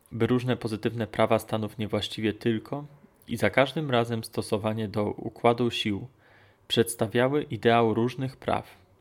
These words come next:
jakie każda jednostka przynosi ze sobą na świat, lecz przeciwnie, pod równymi prawami, faktycznie istniejącymi w danym czasie, kryją się odmienne całkiem roszczenia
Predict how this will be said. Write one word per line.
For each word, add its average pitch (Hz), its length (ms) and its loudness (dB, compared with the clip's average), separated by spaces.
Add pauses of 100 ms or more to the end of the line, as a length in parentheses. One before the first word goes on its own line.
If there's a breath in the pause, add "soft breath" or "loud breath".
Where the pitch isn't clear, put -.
(420)
jakie 107 240 -4
każda 127 340 0
jednostka 131 500 -2
przynosi 104 440 -6
ze 104 100 -4
sobą 101 260 -4
na 98 160 -4
świat, - 380 -10 (600 soft breath)
lecz 104 200 0
przeciwnie, 120 580 -4 (680)
pod 104 160 -2
równymi 113 420 -2
prawami, 127 540 2 (440)
faktycznie 131 560 -4
istniejącymi 127 680 -4
w 101 60 -12
danym 107 320 -2
czasie, - 440 -8 (640 soft breath)
kryją 165 300 2
się - 160 0
odmienne 127 460 -2
całkiem 113 440 -2
roszczenia 95 540 -4